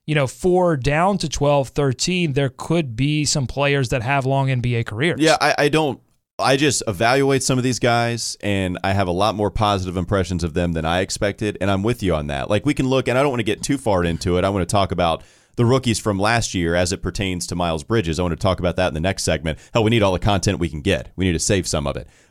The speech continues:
Speaker 2: But to your point, you look at the top five picks of last year's draft,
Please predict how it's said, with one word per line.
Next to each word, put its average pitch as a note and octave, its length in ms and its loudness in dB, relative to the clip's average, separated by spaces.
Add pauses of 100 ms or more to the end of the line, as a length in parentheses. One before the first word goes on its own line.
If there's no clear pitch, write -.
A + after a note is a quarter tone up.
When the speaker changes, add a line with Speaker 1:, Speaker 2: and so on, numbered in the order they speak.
Speaker 2:
But F2+ 400 0 (320)
to C#3 100 4
your A2+ 140 4
point, C3 460 0 (260)
you D#3 160 2
look C#3 180 4
at A2 240 2
the G#2+ 120 -2
top A#2+ 280 0
five A2 360 0
picks B2 280 2
of F2+ 120 -2
last G2+ 280 0
year's F2 180 0
draft, A#2 460 0